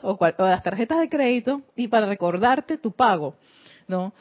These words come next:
Cuando uno tiene una enseñanza que te ayuda a ti liberar muchas de las situaciones que uno tiene pendiente,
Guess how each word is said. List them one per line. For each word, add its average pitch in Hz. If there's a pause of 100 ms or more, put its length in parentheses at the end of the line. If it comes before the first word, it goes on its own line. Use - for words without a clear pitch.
(120)
Cuando 208
uno 285
tiene 294
una 285
enseñanza 240
que 170
te 165
ayuda 214
a 185
ti 202
liberar 180
muchas 277
de 330
las 262
situaciones 226
que -
uno 220
tiene 240
pendiente, 220